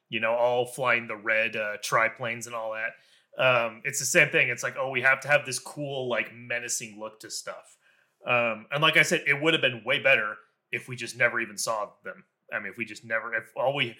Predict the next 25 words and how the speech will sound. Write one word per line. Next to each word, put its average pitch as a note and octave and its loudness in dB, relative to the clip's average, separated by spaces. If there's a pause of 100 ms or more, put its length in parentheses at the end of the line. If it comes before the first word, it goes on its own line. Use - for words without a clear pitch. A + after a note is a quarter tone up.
(120)
we C#3+ 4
had C#3 8
to C#3 -4
go D3+ 4
by C#3 8
was A#2+ -2
their, A2+ -2 (120)
their, G#2+ -2
um, G2 -8 (400)
radar C3 8
and, G#2+ -4
and A#2 -10
all A#2 -4
that A#2+ -2
stuff, A#2+ 0
and G2 -12 (300)
maybe B2 2
seeing B2+ -2
a A2+ -2
periscope B2 -4
or B2 -8
something, B2 -10 (400)
a G#2+ -6
torpedo C3 -4
coming. B2+ -10